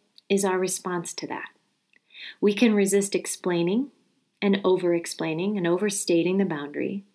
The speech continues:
and we can follow through even when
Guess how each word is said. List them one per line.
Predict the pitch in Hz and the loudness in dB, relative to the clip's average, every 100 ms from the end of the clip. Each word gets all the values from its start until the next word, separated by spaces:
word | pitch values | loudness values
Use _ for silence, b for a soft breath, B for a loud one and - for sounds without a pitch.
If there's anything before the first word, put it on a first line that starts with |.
| _ B B B B _ | _ B B B B _
and | 233 269 247 175 170 180 | 2 4 6 4 2 2
we | 185 | 2
can | 196 196 | 2 0
follow | 196 196 196 196 | 2 0 0 0
through | - 196 170 - | 2 2 2 -2
even | 202 214 220 226 196 | 0 2 4 4 4
when | 175 175 208 240 | 2 2 2 0